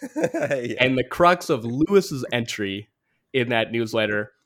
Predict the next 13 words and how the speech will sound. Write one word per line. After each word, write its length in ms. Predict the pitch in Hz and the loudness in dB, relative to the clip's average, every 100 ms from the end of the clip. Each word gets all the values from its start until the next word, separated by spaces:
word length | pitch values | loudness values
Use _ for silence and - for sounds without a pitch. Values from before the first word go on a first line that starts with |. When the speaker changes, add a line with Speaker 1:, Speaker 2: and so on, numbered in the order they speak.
| _ _ - | _ _ -2
Speaker 2:
was 200 | 123 113 | 0 2
that 360 | 123 - - - | 2 0 -6 2
Boston 420 | 120 131 - 135 | 4 2 0 -4
was 160 | 123 | -4
this 180 | 120 113 | -4 -6
team 320 | - 131 120 | -6 -4 -2
that 120 | 113 98 | -2 -2
was 140 | 104 | -6
kinda 300 | - 113 101 | -4 -2 -2
stuck 340 | - - 110 | -6 -6 -4
in 120 | 151 151 | -4 -4
the 80 | |
past, 720 | 151 - 117 110 107 - - | -8 -2 0 0 -2 -8 -16